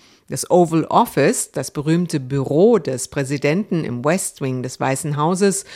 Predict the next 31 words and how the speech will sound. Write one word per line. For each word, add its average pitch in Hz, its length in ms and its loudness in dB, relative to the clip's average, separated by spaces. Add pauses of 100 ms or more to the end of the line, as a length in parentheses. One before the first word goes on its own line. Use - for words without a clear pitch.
(160)
wird 214 160 -2
eigentlich 202 480 0
jedes 170 420 0
Mal 131 280 -2
von 143 280 -4
Grund 156 400 0
auf 131 360 0
renoviert. 147 560 2 (340)
Auch 151 300 2
Präsident 151 500 -2
Trump 185 400 -2
hat 151 180 -4
als - 280 -4
eine 170 440 0
seiner 131 380 -4
ersten 160 640 -4
Amtshandlungen 165 880 2 (240)
das - 200 -6
Oval 208 500 2
Office 208 540 -2
streichen 185 800 -2
und 160 220 -2
tapezieren 170 800 -2
lassen. 120 480 -6 (220)
Außerdem 156 440 0
ließ 156 200 -2
er - 80 -2
einen 139 160 -2
neuen 139 280 -4
Teppich 208 380 -4
verlegen 180 560 0